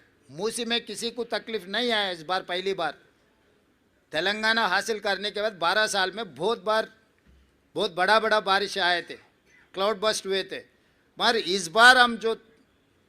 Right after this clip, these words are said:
तरीका से जो काम किए, शहर के लोग, लॉ एंड ऑर्डर कंट्रोल है, हम ड्रग्स कंट्रोल किए, बारिश में जो फ्लड्स है, फ्लड्स को हम कंट्रोल किए,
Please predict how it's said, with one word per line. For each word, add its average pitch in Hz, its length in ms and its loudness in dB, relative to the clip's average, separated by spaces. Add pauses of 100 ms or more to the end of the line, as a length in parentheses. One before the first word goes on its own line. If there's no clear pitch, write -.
(140)
तरीका 208 360 0
से 240 180 -2
जो 208 180 -4
काम 196 280 -2
किए, 196 260 -2 (500)
शहर 214 400 2
के 247 180 0
लोग, 240 200 2 (560)
लॉ 143 280 0
एंड 226 120 2
ऑर्डर 226 300 2
कंट्रोल 220 400 -4
है, 226 140 -8 (320)
हम 185 220 -10
ड्रग्स 220 320 0
कंट्रोल 220 400 -4
किए, 220 240 -6 (720)
बारिश 180 480 2
में 233 120 2 (100)
जो 220 140 0
फ्लड्स 214 380 0
है, 233 120 2
फ्लड्स 202 300 -6
को 240 120 -2
हम 226 140 -2
कंट्रोल 220 360 -6
किए, 220 240 -8